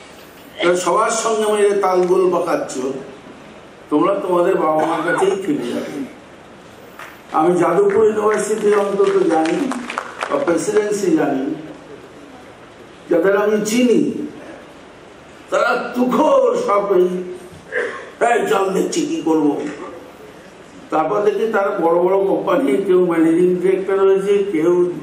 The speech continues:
general manager হয়েছে। আর যারা,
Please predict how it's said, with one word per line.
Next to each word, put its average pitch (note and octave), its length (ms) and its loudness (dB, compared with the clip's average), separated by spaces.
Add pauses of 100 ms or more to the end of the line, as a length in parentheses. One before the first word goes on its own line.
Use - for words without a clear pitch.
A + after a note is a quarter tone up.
(580)
general D3+ 300 2
manager E3+ 540 2
হয়েছে। G#3 400 0 (680)
আর C3 160 -2
যারা, F3 420 2